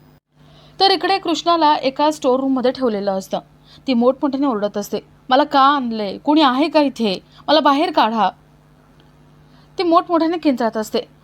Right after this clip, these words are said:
लोकांना आवाज देत असते. तेवढ्यात दरवाजा उघडतो आणि आतमध्ये जयकांत येतो.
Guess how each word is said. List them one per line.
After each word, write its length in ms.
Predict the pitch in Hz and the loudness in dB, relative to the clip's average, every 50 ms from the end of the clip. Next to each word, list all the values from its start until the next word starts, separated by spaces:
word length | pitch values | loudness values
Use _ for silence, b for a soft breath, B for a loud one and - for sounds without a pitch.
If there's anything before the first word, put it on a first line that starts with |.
| b b b | b b b
लोकांना 400 | 262 247 247 - 254 254 262 285 | 0 0 2 2 0 0 2 2
आवाज 260 | 254 214 202 226 233 | 2 2 2 0 0
देत 180 | 208 220 196 208 | -2 -4 -6 -6
असते. 200 | 196 - - 214 - - _ _ _ _ b b b b b - | -8 -8 -8 -10 -10 -12 _ _ _ _ b b b b b 0
तेवढ्यात 240 | 254 226 226 240 | 2 2 2 2
दरवाजा 380 | 226 240 226 202 190 190 185 214 | 2 2 2 2 2 -2 -2 -2
उघडतो 480 | 202 185 175 190 196 185 - 190 180 - _ _ B B B B B B | -4 -4 -4 -6 -6 -6 -6 -8 -8 -8 _ _ B B B B B B
आणि 140 | 185 220 226 - | -4 -4 -2 0
आतमध्ये 440 | - 196 185 - - 220 233 220 262 | -2 -2 -2 -2 -6 -4 -2 -2 -2
जयकांत 480 | 226 - 220 196 175 - 185 180 175 - | 0 0 -2 -2 -2 -4 -4 -4 -2 -4
येतो. 320 | 175 165 165 185 180 - | -4 -4 -4 -6 -8 -8